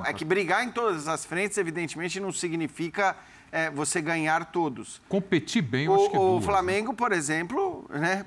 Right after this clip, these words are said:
Speaker 1: foi vice-campeão brasileiro no ano passado e não foi uma temporada cujo comando técnico parecia tá tirando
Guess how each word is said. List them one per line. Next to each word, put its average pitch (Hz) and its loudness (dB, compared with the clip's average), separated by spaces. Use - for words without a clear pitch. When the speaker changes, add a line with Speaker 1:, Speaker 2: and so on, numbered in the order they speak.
Speaker 1:
foi 160 0
vice-campeão 151 0
brasileiro 165 0
no 214 0
ano 156 0
passado 160 0
e - -2
não 175 0
foi 180 2
uma 180 4
temporada 156 0
cujo 147 -2
comando 151 -2
técnico 147 -4
parecia 147 -4
tá 156 2
tirando 151 -2